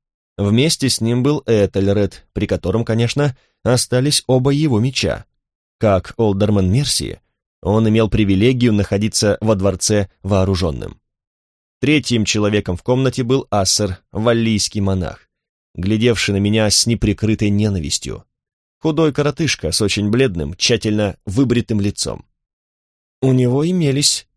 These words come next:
веские причины меня ненавидеть. Я встретился с ним в Корнуоллуме, где возглавил резню. Ассера послали в то королевство эмиссаром.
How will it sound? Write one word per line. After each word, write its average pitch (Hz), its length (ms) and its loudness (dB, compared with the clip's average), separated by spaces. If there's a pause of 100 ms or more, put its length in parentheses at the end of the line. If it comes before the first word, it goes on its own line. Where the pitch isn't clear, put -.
веские 127 480 0
причины 120 420 -2
меня 95 380 0 (220)
ненавидеть. 101 920 0 (640)
Я 107 300 2
встретился 113 520 -2
с - 120 -2
ним 113 160 0
в - 100 -10
Корнуоллуме, 82 800 -2 (320)
где 101 460 0
возглавил 107 720 0
резню. 87 540 -2 (600)
Ассера 107 560 0 (340)
послали 110 480 0
в - 100 -12
то 113 220 0
королевство 104 640 -2
эмиссаром. 104 720 -2